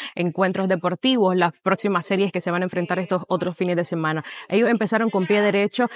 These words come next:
ganando y barriendo la serie ante el conjunto de Madrid. Creo que eso los tiene motivados. Vamos a hablar con ellos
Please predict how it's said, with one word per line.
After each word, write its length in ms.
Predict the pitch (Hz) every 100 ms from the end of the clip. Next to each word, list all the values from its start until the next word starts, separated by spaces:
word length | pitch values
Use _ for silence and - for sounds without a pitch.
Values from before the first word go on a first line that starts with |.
| -
ganando 500 | 180 214 202 269 320
y 40 | 262
barriendo 360 | 214 220 240
la 120 | 226 160
serie 380 | 220 208 226
ante 180 | 214 196
el 80 | 185
conjunto 400 | 180 180 214 220
de 80 | 196
Madrid. 400 | 175 165 190 196 -
Creo 140 | 208
que 80 | 226
eso 100 | -
los 140 | 202
tiene 160 | 202 202
motivados. 480 | 214 190 170 165 170
Vamos 180 | 254
a 40 | 254
hablar 200 | 233 226
con 160 | 196
ellos 300 | 190 180 170